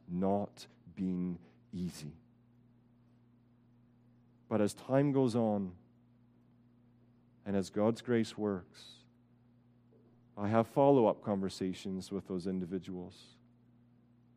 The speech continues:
And all they can do is speak with marvel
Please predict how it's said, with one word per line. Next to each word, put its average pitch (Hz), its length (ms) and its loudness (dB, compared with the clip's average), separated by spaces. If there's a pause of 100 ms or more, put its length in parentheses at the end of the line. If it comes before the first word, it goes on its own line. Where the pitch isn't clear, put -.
(360)
And 90 140 -4
all 98 160 4
they 113 120 4
can 110 200 0
do 104 380 6
is 85 80 -6
speak - 640 -4
with 90 180 -8
marvel 95 640 -2